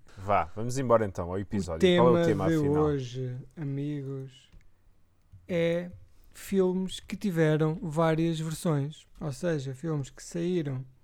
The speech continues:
Speaker 2: no cinema e depois mais tarde o seu realizador achou por bem fazer uma alteração para lançar um D V D. Depois mais tarde para o Blu-ray mais uma alteração, ou aquelas versões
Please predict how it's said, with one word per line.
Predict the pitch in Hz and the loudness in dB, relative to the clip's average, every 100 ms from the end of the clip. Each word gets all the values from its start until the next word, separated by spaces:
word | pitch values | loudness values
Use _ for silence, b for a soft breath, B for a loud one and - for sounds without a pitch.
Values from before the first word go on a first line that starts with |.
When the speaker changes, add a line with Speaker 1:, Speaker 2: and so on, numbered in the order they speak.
| _ - | _ -16
Speaker 2:
no | 233 143 | -8 -6
cinema | - 175 220 240 233 233 | -2 0 0 0 -2 -2
e | |
depois | 160 - 151 131 | -6 -6 -4 -2
mais | 156 135 | -2 -2
tarde | 151 151 147 | -4 -2 -2
o | 143 | -6
seu | - 156 | -4 -2
realizador | 147 151 139 151 160 156 | 0 -2 -4 -2 0 0
achou | 139 160 | -2 -4
por | - 151 | -2 -2
bem | 156 156 | 0 0
fazer | 139 147 156 | -2 -4 -2
uma | 156 | 0
alteração | 151 151 151 170 151 | -2 -4 -4 -2 -4
para | 147 | -4
lançar | 143 147 143 | -6 -6 -8
um | |
D | 147 | -8
V | 160 202 | -6 -4
D. | 202 202 196 b b b b b - | -2 -2 -4 b b b b b 2
Depois | 151 - 156 | -2 -2 -4
mais | 151 151 127 | -4 -6 -6
tarde | 156 151 143 143 135 | -6 -6 -6 -10 -10
para | 160 147 | -6 -6
o | |
Blu-ray | 139 151 151 147 156 160 156 147 151 - b b - | -2 0 2 2 2 2 2 0 -6 -14 b b -6
mais | 156 139 | -4 -2
uma | 151 | -2
alteração, | 151 190 190 180 175 190 196 | -2 -4 -2 2 2 2 2
ou | 160 147 | 2 0
aquelas | 131 156 151 151 143 | -2 -2 0 -2 -6
versões | 147 131 - 170 165 147 - | -6 -4 2 4 4 0 -4